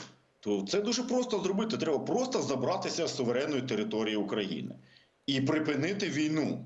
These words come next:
яку вони ведуть проти нас. А далі можна про щось буде говорити, якісь там, я не знаю, е, об-, обговорювати порядок денний. Тому я, я, чесно кажучи,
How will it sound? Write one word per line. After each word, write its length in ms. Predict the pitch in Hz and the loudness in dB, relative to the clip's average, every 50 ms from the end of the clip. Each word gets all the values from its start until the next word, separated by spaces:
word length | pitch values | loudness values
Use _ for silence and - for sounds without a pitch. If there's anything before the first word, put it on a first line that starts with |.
| - - | -10 -8
яку 280 | 87 95 95 139 131 | -8 -6 -2 0 2
вони 260 | 127 143 151 175 170 131 | 2 2 2 2 2 2
ведуть 420 | 120 127 123 - 147 120 - - | 0 0 0 2 2 2 0 0
проти 280 | 117 110 110 - 123 123 | 0 -2 -2 0 0 0
нас. 280 | 120 107 80 - - - - - - - - - - | 0 0 -2 -4 -8 -10 -14 -20 -20 -20 -20 -10 -6
А 100 | - - | -4 -2
далі 300 | - - 202 254 277 254 | 0 0 0 0 0 0
можна 300 | 190 208 233 226 196 196 | 2 2 2 2 0 0
про 140 | 165 - 143 | 0 -2 -2
щось 260 | 139 - 180 185 170 | -2 0 0 0 0
буде 260 | 127 120 151 151 151 | 0 -2 -2 0 0
говорити, 540 | 139 123 123 110 107 98 104 123 127 131 104 | 0 0 0 0 0 0 0 0 0 0 0
якісь 420 | 98 98 95 98 98 - 127 123 127 | 0 0 0 0 0 -2 -2 -2 -2
там, 180 | 120 107 104 | 0 0 2
я 100 | 98 98 | 2 2
не 100 | 98 98 | 2 2
знаю, 380 | 98 101 110 113 113 101 - - - - - - 92 | 2 2 0 0 0 0 -2 -4 -6 -8 -6 -4 -2
е, 580 | 101 104 98 98 95 95 95 95 95 95 98 | 0 2 2 2 2 2 2 2 2 2 2
об-, 180 | 107 110 107 117 | 2 2 2 0
обговорювати 720 | 117 - - 120 107 110 139 143 135 127 120 110 113 113 - | 0 0 0 0 0 2 2 2 2 2 2 0 -2 -2 -2
порядок 500 | 110 110 101 107 120 117 113 110 - 95 | -2 0 0 0 0 0 0 -2 -2 -2
денний. 440 | 98 98 107 113 117 104 90 - - - - - - - - - _ _ _ _ _ _ _ _ _ _ _ - | -2 0 0 0 0 -2 -4 -6 -8 -12 -18 -20 -20 -20 -20 -20 _ _ _ _ _ _ _ _ _ _ _ -8
Тому 260 | 85 92 110 131 147 | -6 -2 0 0 0
я, 160 | 135 147 165 | 2 0 2
я, 200 | 151 131 165 190 | 2 2 2 0
чесно 280 | - - 180 - 190 196 | 0 -2 -4 -4 -4 -4
кажучи, 400 | - 185 160 151 - - 151 | -2 -2 0 0 -2 -2 -4